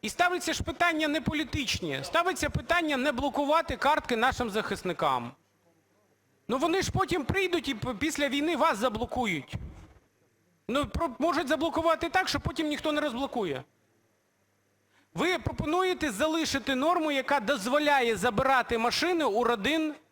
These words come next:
загиблих захисників або тих, хто сьогодні боронить нашу державу. Ну от скажіть мені, будь ласка, а, ну, совість же має бути в парламенті, правда? Ну ви ж,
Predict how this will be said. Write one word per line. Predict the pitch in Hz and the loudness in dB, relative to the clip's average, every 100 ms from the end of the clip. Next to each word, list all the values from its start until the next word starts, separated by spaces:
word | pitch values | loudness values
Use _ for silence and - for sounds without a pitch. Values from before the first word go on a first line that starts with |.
| - | -6
загиблих | 147 185 269 269 247 | -2 0 0 0 0
захисників | 220 - 233 240 294 262 | 0 -2 -2 -2 -2 0
або | 240 233 294 | 0 2 0
тих, | - 349 392 | 0 0 0
хто | - 311 - | 0 0 0
сьогодні | 262 220 277 262 | 0 0 0 -2
боронить | 220 262 262 226 | 0 0 0 0
нашу | 233 220 226 | 0 0 -2
державу. | 196 165 170 123 117 - _ _ _ _ _ _ _ _ _ _ | -4 0 2 0 -4 -12 _ _ _ _ _ _ _ _ _ _
Ну | 202 | -2
от | 262 | 0
скажіть | - 247 370 | 0 0 0
мені, | 359 349 349 | 0 0 0
будь | 330 | 0
ласка, | 294 254 170 - 127 - _ _ - | 2 2 2 -2 -2 -2 _ _ -2
а, | 202 180 - - | 0 0 -4 -6
ну, | 247 | -4
совість | - 370 320 226 | 0 0 2 2
же | 190 | 2
має | 269 381 392 | 2 2 2
бути | 302 277 220 | -2 -2 -2
в | |
парламенті, | - 208 196 175 147 131 143 | 0 2 4 4 2 -2 -4
правда? | - 285 330 214 120 - _ _ _ _ _ - | 0 2 2 -2 -2 -6 _ _ _ _ _ -4
Ну | 220 | -2
ви | 254 359 | 0 0
ж, | 359 - | 0 -4